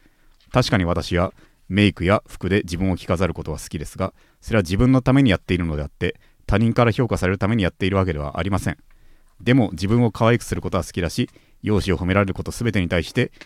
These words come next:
嫌な気持ちが湧くわけではないと。でも、容姿が他人と比較するためのものになるのはすごく不快。自分を可愛くするのが好きなら、土俵に上げられてしまうことは仕方のないことなのでしょうか。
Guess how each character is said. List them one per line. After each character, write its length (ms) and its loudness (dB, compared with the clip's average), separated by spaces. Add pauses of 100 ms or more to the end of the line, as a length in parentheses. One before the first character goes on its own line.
(100)
嫌 160 0
な 100 2
気 120 -6
持 100 -4
ち 140 -10
が 180 0
湧 140 0
く 100 -4
わ 80 4
け 100 0
で 60 -6
は 100 -6
な 140 -2
い 80 0
と。 140 -14 (680)
で 140 2
も、 100 6
容 220 4
姿 200 2
が 160 4
他 120 2
人 140 4
と 100 2
比 60 -4
較 140 0
す 120 -8
る 80 -6
た 80 2
め 80 2
の 80 2
も 100 0
の 120 0
に 40 0
な 160 0
る 60 -2
の 80 -4
は 80 -8
す 120 -6
ご 100 0
く 100 -4
不 120 -18
快。 200 -6 (560)
自 120 -8
分 220 6
を 80 4
可 140 2
愛 120 6
く 60 -6
す 100 -2
る 60 2
の 80 0
が 100 -2
好 80 -10
き 100 -4
な 100 -4
ら、 120 -2 (280)
土 80 -6
俵 160 2
に 100 4
上 120 4
げ 40 2
ら 40 6
れ 60 2
て 60 -4
し 120 -2
ま 100 2
う 40 0
こ 120 -6
と 100 -2
は 160 -6 (180)
仕 120 -14
方 160 0
の 80 2
な 100 6
い 40 2
こ 100 -4
と 80 -4
な 100 -4
の 60 -6
で 80 -12
し 100 -12
ょ 40 -8
う 20 -12
か。 160 -16